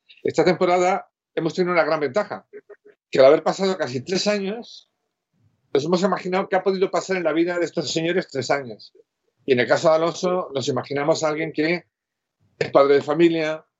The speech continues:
tiene una niña, ha intentado buscar trabajo, pero claro, no tiene estudios, no está capacitado para poder acceder a un tipo de trabajo, y al final era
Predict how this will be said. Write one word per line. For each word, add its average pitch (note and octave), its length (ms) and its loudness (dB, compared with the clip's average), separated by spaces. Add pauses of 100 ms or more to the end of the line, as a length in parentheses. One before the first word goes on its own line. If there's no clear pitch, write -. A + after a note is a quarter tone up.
(640)
tiene D#3 240 0
una C#3+ 140 -2
niña, E3 580 -2 (560)
ha D#3 100 2
intentado D#3 300 2
buscar D#3 220 -2
trabajo, D#3 420 -2
pero B2+ 140 -6
claro, D#3+ 300 -2
no B2+ 140 -8
tiene D3 200 -2
estudios, E3 400 0
no C#3 60 -8
está D3 160 0
capacitado C#3+ 580 -2
para C#3 240 -4
poder C#3 320 0
acceder C#3+ 340 -2
a C3 60 -2
un B2+ 60 -10
tipo C#3 240 0
de C#3+ 60 2
trabajo, D#3 560 0 (200)
y - 80 -4
al A2 60 -2
final C3+ 240 -2
era E3 400 0